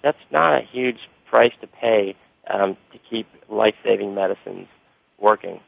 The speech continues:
In poultry, I think the, the cost was even less than that. There have been lots of studies done, uh, in Europe and here in the United States which show that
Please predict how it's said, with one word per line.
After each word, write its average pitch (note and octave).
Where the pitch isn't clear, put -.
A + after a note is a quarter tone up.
In A#2
poultry, G#2+
I G#2+
think A#2+
the, G2+
the G#2
cost G#2+
was G#2
even G2+
less G2+
than F#2+
that. F#2+
There B2+
have B2+
been B2+
lots D3
of C#3
studies G#2+
done, A2
uh, G2+
in A2
Europe A#2
and G#2
here C#3
in A#2+
the A2
United G#2+
States C3+
which A2
show A2
that G#2